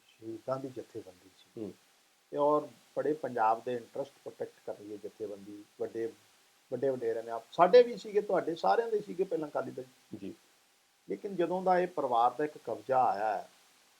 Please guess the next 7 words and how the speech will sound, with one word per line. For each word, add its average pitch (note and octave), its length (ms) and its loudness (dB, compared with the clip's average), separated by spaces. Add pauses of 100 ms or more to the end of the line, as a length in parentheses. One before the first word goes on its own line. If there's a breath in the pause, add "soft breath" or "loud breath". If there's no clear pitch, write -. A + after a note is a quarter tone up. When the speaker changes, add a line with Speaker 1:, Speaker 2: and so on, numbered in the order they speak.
(400)
Speaker 1:
ਬਾਦਲ A#2+ 260 0
ਪਰਿਵਾਰ G2 400 -6
ਦਾ, F3 180 -2
ਇਹਨਾਂ E3 260 -2
ਨੇ D3 260 -2
ਨਾ B2+ 460 0
ਸਿਰਫ C#3 400 -6